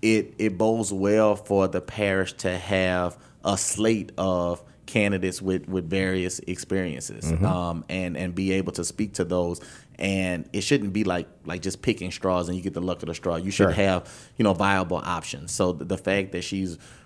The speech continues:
Speaker 1: running, and I have the utmost respect. She's my senator. We live,
Speaker 2: Sure.
Speaker 1: we live in the same, um, neighborhood. Um, but if I ultimately decided to run, uh, the fact that she's running wouldn't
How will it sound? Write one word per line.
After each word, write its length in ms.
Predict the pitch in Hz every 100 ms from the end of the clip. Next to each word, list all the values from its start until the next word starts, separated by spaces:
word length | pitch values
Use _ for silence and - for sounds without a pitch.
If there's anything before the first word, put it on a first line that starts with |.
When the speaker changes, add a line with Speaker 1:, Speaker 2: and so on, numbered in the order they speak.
| -
Speaker 1:
running, 520 | 92 98 90 90 90
and 120 | 92
I 180 | 95 98
have 180 | 98 82
the 120 | - - -
utmost 380 | 101 92 90 87
respect. 300 | 85 90 87
She's 200 | - 117 98
my 120 | 95
senator. 400 | 98 101 98 92
We 120 | 92
live, 220 | 95 85
Speaker 2:
Sure. 160 | - 98
Speaker 1:
we 40 |
live 140 | 95 87
in 60 |
the 60 | 85
same, 300 | - 90 87 - - -
um, 220 | - 92 92
neighborhood. 680 | 98 87 90 85 80 -
Um, 400 | 90 90 87 76 -
but 360 | 87 107 85 -
if 160 | 92
I 240 | 90 101 -
ultimately 880 | 90 98 95 90 87 87 87 87 80 - -
decided 640 | 90 - 87 87 85 82
to 140 | - 82
run, 640 | 82 87 87 85 82 80 - - -
uh, 400 | - 90 85 82
the 180 | 73 80
fact 220 | 90 90
that 80 | 76
she's 200 | - 82
running 320 | 82 78 73
wouldn't 460 | 85 82 65 71 50